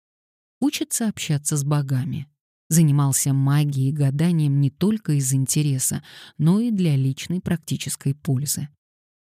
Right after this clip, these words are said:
Вопросы, на которые может ответить хотя бы поверхностно. Личная интерпретация этики в Викке. Как общаться с богами при необходимости получить ответ? Какие направления есть в Викке?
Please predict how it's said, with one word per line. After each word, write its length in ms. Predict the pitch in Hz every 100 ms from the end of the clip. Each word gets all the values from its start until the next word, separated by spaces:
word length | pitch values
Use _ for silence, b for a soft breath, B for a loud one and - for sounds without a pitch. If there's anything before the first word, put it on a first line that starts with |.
| _
Вопросы, 440 | - 170 294 - 208
на 120 | 165
которые 400 | 147 156 156 147
может 300 | 147 131 -
ответить 500 | - - 220 226 -
хотя 380 | 143 139 139 135
бы 120 | 143
поверхностно. 880 | 147 135 135 - - 139 - 165 - _ _ _ _ _ _ _ _
Личная 540 | 165 208 247 - 240
интерпретация 920 | 226 165 147 151 147 - 156 - - 135
этики 540 | 143 165 - - -
в 120 | 156
Викке. 600 | 147 139 135 - - 156 _ _ _ _ _ _ _
Как 240 | - 151 143
общаться 540 | 143 - 147 135 143
с 100 | 131
богами 680 | 139 131 143 160 180 160 135
при 140 | - 151
необходимости 1080 | 139 135 - 147 135 143 190 196 - 208 b _
получить 520 | 185 175 151 - 135
ответ? 540 | 139 - 135 139 - _ _ _ _ _ _ _ _
Какие 400 | 180 175 165 139
направления 880 | 143 143 147 143 151 175 185 185 190
есть 460 | 165 151 135 - -
в 40 |
Викке? 600 | 185 196 135 - - 151